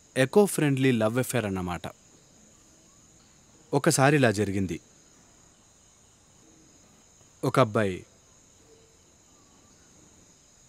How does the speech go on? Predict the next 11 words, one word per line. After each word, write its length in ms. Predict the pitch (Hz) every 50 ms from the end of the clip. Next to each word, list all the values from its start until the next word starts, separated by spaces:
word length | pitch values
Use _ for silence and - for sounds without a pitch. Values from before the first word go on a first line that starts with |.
| _ -
కాలేజ్ 340 | 123 123 131 147 147 117 104
వెళ్ళాడు. 380 | 101 90 87 87 82 82 78 - _ _ _ _ _ _ - _ _ _ _ _ _ _ _ _ _ _ _ _ _ _ _ _ _ _ _ - - - - - 127
మొదటి 380 | 113 120 123 135 143 127 135
రోజు 340 | 113 107 101 98 - 107 - - -
అటూ 220 | 120 120 117 156
ఇటూ 240 | 147 135 107 127 120
చూశాడు. 480 | - - 98 - - 95 85 78 - - _ _ -
ఒక 220 | 117 117 110 - 123
అందమైన 580 | 104 98 101 110 110 123 123 131 127 123 113
అమ్మాయి 320 | 101 92 95 101 117 120 110
కనిపించింది. 680 | - 101 95 87 - 90 82 - 85 82 76 85 -